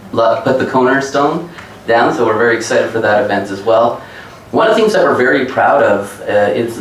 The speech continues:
in, in Israel is that unlike any other country around Israel, our Christian population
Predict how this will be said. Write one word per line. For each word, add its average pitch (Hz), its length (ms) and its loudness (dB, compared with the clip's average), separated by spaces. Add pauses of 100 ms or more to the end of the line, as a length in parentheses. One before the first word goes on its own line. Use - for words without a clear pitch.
in, 110 300 -4
in 110 100 -6
Israel 117 440 0
is 110 180 -6
that 113 340 0 (380)
unlike 165 320 2
any - 320 0
other 143 320 0
country 139 400 -4
around 139 400 0
Israel, 98 560 0
our 110 240 0
Christian 170 400 -2
population 107 640 -2